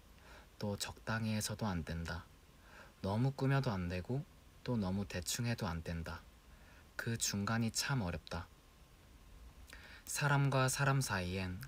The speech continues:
아주 미묘한 선이 있는데 두 사람 모두의 마음이 그 선에 닿으면 그제야 진심이 통하게 된다.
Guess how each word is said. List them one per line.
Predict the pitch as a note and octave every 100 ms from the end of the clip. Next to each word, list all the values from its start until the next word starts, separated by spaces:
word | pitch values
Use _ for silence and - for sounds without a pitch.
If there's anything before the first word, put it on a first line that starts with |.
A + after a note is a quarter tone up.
| -
아주 | - F#2+ - F#2
미묘한 | F2+ F2+ G2+ G#2 G2+
선이 | - A2 A2
있는데 | F2+ E2+ E2+ G#2 G2 - - - - - - - -
두 | -
사람 | F#2+ - G#2+ G#2
모두의 | F#2 F2 G2 F#2
마음이 | F2+ F2 F2 F2 F2+ F2 F2 G2
그 | -
선에 | F#2 G2+ G2+
닿으면 | F#2 - E2+ E2+ F#2+ G2+ - - - - - - -
그제야 | - - G2+ F#2
진심이 | - G2 F#2+ A2+ G#2+
통하게 | G2 B2 A#2+ A#2 A2+
된다. | - E2+ D#2+